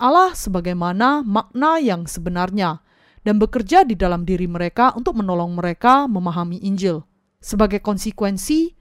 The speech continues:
dari hal ini, orang kemudian menerima pengampunan dosa. Karena Allah memberikan kepada kita pemahaman melalui firman-Nya, Roh Kudus bekerja melalui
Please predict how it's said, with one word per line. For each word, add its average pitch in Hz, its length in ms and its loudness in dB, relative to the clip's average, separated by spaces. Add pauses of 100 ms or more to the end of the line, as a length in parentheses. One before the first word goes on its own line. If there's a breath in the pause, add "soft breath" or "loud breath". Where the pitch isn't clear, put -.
(160)
dari 320 320 4
hal 190 160 0
ini, 262 400 -2 (560)
orang 359 320 2
kemudian 247 400 2
menerima 202 480 2
pengampunan 180 560 -4
dosa. 180 480 -2 (560)
Karena 196 320 -2
Allah 247 320 4
memberikan 202 800 0
kepada 175 240 -2
kita 294 560 0
pemahaman 185 640 -2 (560)
melalui 277 480 4
firman-Nya, 185 720 -2 (400)
Roh 240 240 0
Kudus 381 320 4
bekerja 202 560 2
melalui 202 480 -2